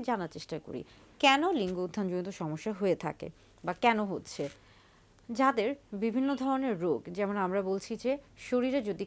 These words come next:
কারো হরমোনের তারতম্য হয়ে থাকে, হরমোনের ঘাটতি হয়ে থাকে বা কোনো হরমোন যদি বেশি হয়ে থাকে, সেটার ক্ষেত্রেও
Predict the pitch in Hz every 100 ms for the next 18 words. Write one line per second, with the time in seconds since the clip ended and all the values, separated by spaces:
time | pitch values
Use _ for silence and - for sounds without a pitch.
0 | 196 170 220 - 214 214 214 226 240 190
1 | 160 - 175 180 185 175 170 185 165 190
2 | 170 156 156 151 - 185 - 254 240 247
3 | 247 240 233 247 - - 208 214 - 269
4 | 294 262 202 202 196 214 214 175 180 160
5 | 180 247 240 220 226 208 233 - - -
6 | - 254 247 254 262 254